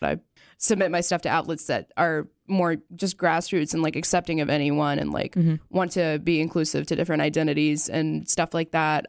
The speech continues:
Speaker 1: So, I mean, you know, you can't really tell anyone's backstory by their name, but it's like, if in the future, uh, submissions come with, like, a little artist bio, just something to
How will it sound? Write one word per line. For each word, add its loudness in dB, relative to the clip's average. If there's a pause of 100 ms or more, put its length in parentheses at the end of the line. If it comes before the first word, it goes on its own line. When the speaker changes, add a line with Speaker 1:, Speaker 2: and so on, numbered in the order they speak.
Speaker 1:
So, 0
I 0
mean, 0
you 2
know, 0
you -4
can't 2
really 2
tell 0
anyone's 0
backstory 0
by 0
their -2
name, 2
but 0
it's 0
like, -2 (100)
if -2 (100)
in 0
the 2
future, 0 (180)
uh, 0
submissions 0
come -2
with, -4
like, -8
a -10
little 0
artist 0
bio, -4
just -2
something -4
to -8